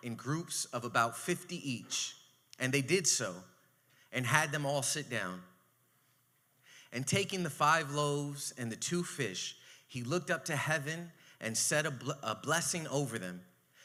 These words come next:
Then he broke the loaves and gave them to his disciples to set before the crowd. And they all ate and were satisfied. And what was left over was picked up, twelve baskets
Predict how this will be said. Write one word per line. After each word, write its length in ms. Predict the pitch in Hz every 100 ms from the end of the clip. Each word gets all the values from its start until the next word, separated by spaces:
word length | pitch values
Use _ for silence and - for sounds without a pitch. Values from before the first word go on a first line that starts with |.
| -
Then 120 | 151 147
he 160 | 170
broke 380 | 117 147 180 180
the 80 | 185
loaves 540 | 165 175 170 175 156
and 180 | 131 127
gave 280 | 147 170 156
them 140 | 170
to 120 | 160 139
his 160 | 139
disciples 760 | - 117 156 170 180 170 175 180
to 120 | -
set 400 | - - 147 131
before 320 | 131 131 123
the 80 | 117
crowd. 460 | - 107 90 90 - _ _ _ _ _ _ _ _ _ - -
And 120 | 131
they 100 | 131
all 340 | 139 156 170 -
ate 300 | 156 208 - - - _ _ -
and 160 | 135
were 80 | 120
satisfied. 720 | 110 - 151 143 120 - 95 87 - - _ _ _ _ _ _ _ -
And 160 | 113 117
what 160 | 156
was 180 | 180 175
left 280 | 180 175 180
over 540 | 185 151 110 104 117 - -
was 180 | 110 -
picked 320 | 180 175 139
up, 240 | 95 90 - - _ _ _ _ _ _
twelve 400 | - 156 175 156
baskets 800 | 143 123 - 101 95 - -